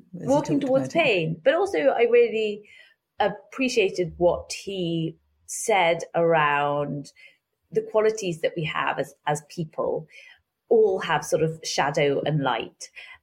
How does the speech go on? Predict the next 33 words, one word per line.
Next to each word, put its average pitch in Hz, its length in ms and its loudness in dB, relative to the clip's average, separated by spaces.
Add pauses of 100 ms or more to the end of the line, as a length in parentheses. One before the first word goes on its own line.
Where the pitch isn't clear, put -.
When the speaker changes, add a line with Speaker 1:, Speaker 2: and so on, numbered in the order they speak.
Speaker 2:
And 165 380 2 (180)
so, 170 560 4
like, 143 320 0 (1000)
uh, 170 160 4
the 196 100 -4
qualities 226 500 0
that - 140 2
we 175 300 -2
think 254 220 2
of, 180 120 0
uh, 160 200 4
in 180 140 4
ourselves 147 560 2 (260)
as 165 160 -2
weakness 175 600 -2 (140)
are - 160 6
often 185 340 0
also 151 640 2 (240)
our 156 160 4
real 147 480 2
great 139 340 0
strengths. - 640 -8 (340)
So, 160 520 4
like, 156 200 0
for 214 60 -2
me, 254 240 2
for 208 120 2
example, 160 680 2
I'm 180 140 -4
definitely 165 640 0 (140)
in 180 140 0
the 170 80 2
sensitive 165 720 -2